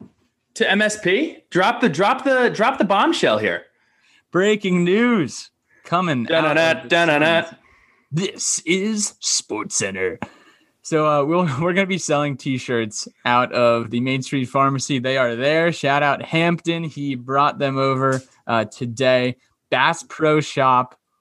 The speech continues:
Speaker 2: Sons of Sat, uh, or I guess Shops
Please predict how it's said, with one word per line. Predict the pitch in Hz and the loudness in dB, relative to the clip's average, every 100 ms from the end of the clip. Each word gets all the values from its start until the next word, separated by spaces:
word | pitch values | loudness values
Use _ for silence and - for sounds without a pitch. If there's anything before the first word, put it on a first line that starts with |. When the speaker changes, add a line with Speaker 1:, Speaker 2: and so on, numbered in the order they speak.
| _ | _
Speaker 2:
Sons | 104 - 139 147 143 | -18 -4 -2 0 -2
of | 131 131 127 | -2 -2 -4
Sat, | - 131 113 110 - _ _ _ _ _ _ | -4 0 2 2 -2 _ _ _ _ _ _
uh, | - 110 104 101 - - | -8 -4 -4 -6 -10 -12
or | |
I | 117 | -10
guess | 123 - _ | -10 -12 _
Shops | - - 113 107 - - - | -14 0 0 0 -6 -10 -10